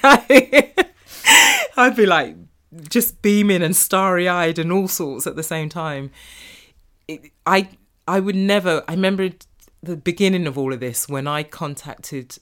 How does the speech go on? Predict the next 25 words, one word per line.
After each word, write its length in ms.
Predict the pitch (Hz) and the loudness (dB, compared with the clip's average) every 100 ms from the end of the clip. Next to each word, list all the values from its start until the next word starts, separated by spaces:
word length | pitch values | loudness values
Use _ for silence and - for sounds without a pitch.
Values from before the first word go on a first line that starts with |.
| - | -14
when 180 | 135 156 | -8 -6
I 140 | 143 - _ _ _ _ _ | -6 -12 _ _ _ _ _
found 340 | - - 151 190 | -16 -6 -4 -4
the 40 | |
courage 280 | 208 156 139 | -4 -6 -6
to 60 | - | -10
contact 360 | 143 131 - | -16 -14 -14
Jodie, 440 | 123 131 127 127 120 | -12 -10 -10 -12 -12
and 160 | 123 127 | -12 -10
I 40 | |
sat 360 | 131 - 190 - | -8 -8 -6 -8
in 120 | 165 | -8
that 140 | 151 - | -10 -12
room 360 | 139 135 131 | -12 -10 -12
for 120 | 120 | -14
the 80 | 131 | -16
first 460 | 131 - 175 165 - | -18 -10 -8 -8 -10
time 480 | 160 139 123 123 127 | -12 -12 -12 -14 -14
amongst 360 | 135 139 - - | -10 -10 -10 -10
women, 440 | 160 147 117 117 123 - - - | -10 -10 -12 -16 -18 -20 -20 -18
and 100 | - | -14
I 40 | 135 | -12
felt 220 | 147 - | -12 -12
so 440 | - - - 165 | -10 -8 -6 -6
ashamed 760 | 160 - 165 147 127 123 127 | -6 -6 -6 -8 -10 -12 -14